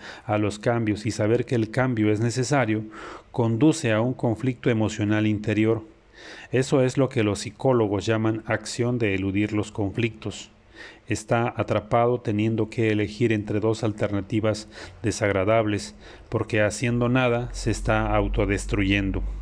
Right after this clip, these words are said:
Esta clase de personas trata de encontrar lo que es correcto para mí. Pueden tomar los trabajos en forma temporaria, están en una encrucijada, en un periodo de revaloración.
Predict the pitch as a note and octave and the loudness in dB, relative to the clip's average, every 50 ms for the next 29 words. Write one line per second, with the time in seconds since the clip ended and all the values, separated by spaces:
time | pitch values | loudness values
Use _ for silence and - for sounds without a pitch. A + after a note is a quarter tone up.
0 | - - - - - - - - - - - - - - - - C3+ C3 - E3+ | -10 -12 -14 -14 -16 -18 -18 -18 -18 -16 -14 -14 -14 -14 -4 -2 0 2 2 2
1 | D#3 D3 D3 C#3+ C3+ E3 C3+ B2 A2+ - A#2 G#2 - - A#2+ B2 B2+ A#2+ - - | 4 4 2 2 2 2 0 0 2 2 2 0 2 0 0 2 2 0 0 0
2 | - A#2+ A#2+ A#2+ - C#3 A#2 A2 G#2+ F#2+ F#2+ - G#2 G2+ F#2+ A2+ A2+ A2+ G#2+ A2+ | 2 2 2 2 2 2 2 2 2 0 0 -2 -2 -2 0 2 2 2 2 2
3 | A2+ G#2+ - - A2 G#2+ A2 G#2 - - - G#2+ G2 G#2 G#2 G2+ - - B2 - | 0 0 0 2 2 2 2 2 0 0 0 0 2 2 0 -2 0 -4 -6 -2
4 | - A2 G2+ G2+ G2+ G#2+ A2 A2 A2 - - - - - - - - - - - | 0 0 0 0 0 0 0 0 -2 -4 -8 -16 -18 -18 -18 -16 -16 -16 -16 -18
5 | - - - - - - - - C3 B2+ C3 C#3+ D#3 D3+ C#3 C#3 A#2 A2 A2 A2+ | -18 -18 -18 -20 -20 -20 -2 2 4 4 6 4 2 0 0 0 0 2 2 2
6 | B2 B2+ C3 A#2+ - - - A2+ G#2+ A2 G#2+ - - B2 - A#2 G#2 F#2+ - A#2 | 2 2 2 0 0 0 2 4 4 4 4 2 0 0 2 2 0 2 2 2
7 | A2 A2 A2 A2 - - A#2 G2 F#2 - G#2 G2+ G#2 G#2 G#2+ A2 A2 A2+ A#2+ C3+ | 2 2 2 0 -2 -2 -4 -4 -4 -2 0 2 2 2 2 2 0 0 -2 -2
8 | C3+ - - - - - - - - A2 G#2+ - - - A#2+ A#2 B2 C3 C#3 C3+ | -6 -10 -16 -20 -20 -20 -20 -4 -2 -2 -2 -2 -2 -2 -2 0 0 0 0 -2
9 | C3 - A#2+ G#2+ A2 B2 C3 C3 A#2+ A2 - A#2 A2 G2 - G#2+ - - A#2+ A2+ | -2 0 0 2 4 4 4 4 2 2 0 0 0 0 0 -4 -2 0 0 2
10 | A2+ A2+ A2+ B2 B2+ A2+ - - A#2 A2+ B2 C3+ C3+ B2 A2+ A2+ A#2 A#2 A#2+ A#2 | 2 2 2 0 -2 -4 -2 -2 0 2 2 2 2 2 2 4 4 4 4 4
11 | G#2 G#2 G2 G#2 A2 - A2 A2+ A2 A2+ G#2+ G#2 G2+ G2 G2 - - - B2 A#2+ | 2 2 2 2 2 4 4 4 6 6 4 4 2 2 0 -2 0 0 2 2
12 | A#2 G#2+ | 2 0